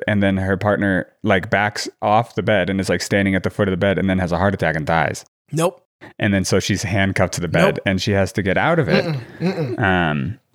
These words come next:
Speaker 1: it's great.
Speaker 2: That does remind me of a short <laughs> story I wrote,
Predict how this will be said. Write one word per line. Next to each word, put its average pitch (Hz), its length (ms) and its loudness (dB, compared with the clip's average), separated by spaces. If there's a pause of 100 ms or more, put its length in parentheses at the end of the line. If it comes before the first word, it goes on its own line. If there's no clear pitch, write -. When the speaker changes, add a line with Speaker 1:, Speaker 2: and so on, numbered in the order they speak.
Speaker 1:
it's 139 140 0
great. 135 460 0
Speaker 2:
That 175 180 -2
does 208 240 0
remind 170 320 0
me 160 80 0
of 127 100 -4
a 120 60 -6
short 139 260 -4
<laughs> - 20 -4
story 147 320 0
I 143 60 0
wrote, 131 340 -4